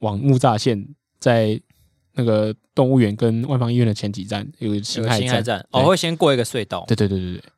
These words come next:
Speaker 2: 过隧道之后会，会是另外一个世界。
Speaker 1: 这是另外一个世界。
Speaker 2: 有点像是神隐少女的感觉。
Speaker 1: 对，对，对，<laughs> 这真的是神隐少女的感觉，就是一个依山而建。然后我其实真的，我这辈子好像没去过辛亥站两次，
Speaker 2: 真的假的？
Speaker 1: 那是我第二次去。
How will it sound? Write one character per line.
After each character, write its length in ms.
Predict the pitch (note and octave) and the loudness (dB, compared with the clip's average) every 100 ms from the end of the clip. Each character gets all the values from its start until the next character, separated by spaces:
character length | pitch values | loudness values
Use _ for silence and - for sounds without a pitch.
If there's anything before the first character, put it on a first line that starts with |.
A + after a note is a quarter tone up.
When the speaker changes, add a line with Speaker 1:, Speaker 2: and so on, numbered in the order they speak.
| _ | _
Speaker 2:
过 220 | - F3+ | 4 4
隧 160 | G3 F3 | 2 0
道 160 | E3+ | 0
之 80 | C#3+ | 2
后 60 | C#3 | 0
会， 100 | C3+ | 0
会 120 | B2 | -4
是 200 | C3 B2 | -8 -8
另 140 | B2 A#2+ | -8 -4
外 100 | A2+ | -6
一 40 | |
个 60 | G2+ | -6
世 220 | - G2 | -10 -10
界。 180 | - - | -12 -4
Speaker 1:
这 80 | A#2 | 2
是 120 | D3 | 6
另 100 | C#3+ | 8
外 80 | D#3+ | 6
一 20 | |
个 60 | B2+ | 4
世 160 | - | 2
界。 60 | B2+ | 4
Speaker 2:
有 40 | |
点 160 | E3 D#3 | 6 6
像 160 | C#3+ C3+ | 6 0
是 100 | D3 | -4
神 240 | - A#2+ | -4 -6
隐 80 | A2+ | -6
少 180 | C3 A2 | -6 -8
女 100 | F#2 | -10
的 80 | |
感 180 | G2 F2 | -14 -14
觉。 120 | - - | -10 0
Speaker 1:
对， 200 | E3 D#3 | 6 6
对， 200 | A#3+ G#3 | 8 6
对， 0 | |
<laughs> 120 | C#4+ G4 | 8 8
这 160 | F#4+ F#4 | 8 8
真 120 | G4+ | 6
的 80 | D4+ | 6
是 120 | D#4+ | 4
神 120 | G#3+ | 4
隐 80 | G3 | 4
少 240 | - C#4 | 6 4
女 100 | F3 | 4
的 60 | D3+ | 0
感 160 | C3 | -2
觉， 380 | C3 G#3+ - - | -8 -12 -10 -2
就 100 | A3 | 2
是 80 | A3+ | 4
一 40 | |
个 240 | F#3 D3+ D3 - - | 8 6 6 -4 2
依 180 | F3+ | 4
山 200 | E3+ F3 E3+ | 6 6 8
而 100 | C3+ | 8
建。 160 | D#3+ | 6
然 80 | D#3 | 8
后 80 | G#3 | 8
我 80 | D3 | 8
其 200 | - F3+ | 6 0
实 200 | - E3 | 0 0
真 140 | G#3+ | 4
的， 60 | E3+ | 6
我 120 | A2+ | 4
这 120 | C#3+ | 4
辈 100 | C#3+ | 2
子 100 | B2 | 2
好 100 | G#2 | -4
像 80 | A#2 | -4
没 180 | B2+ A#2 | 0 0
去 180 | - C3 | -2 2
过 140 | C3 | 2
辛 160 | - B2+ | 2 0
亥 60 | |
站 100 | B2 | 0
两 160 | A2+ E2+ | -2 -8
次， 200 | - - G#2 _ _ _ _ | -10 -10 -12 _ _ _ _
Speaker 2:
真 160 | - F3 | -6 2
的 0 | |
假 0 | |
的？ 0 | |
Speaker 1:
那 60 | |
是 60 | C#3 | 4
我 140 | A#2 | 4
第 140 | G#2+ B2 | 4 2
二 60 | |
次 120 | A2+ | 2
去。 280 | G#2+ - - | -4 -8 -16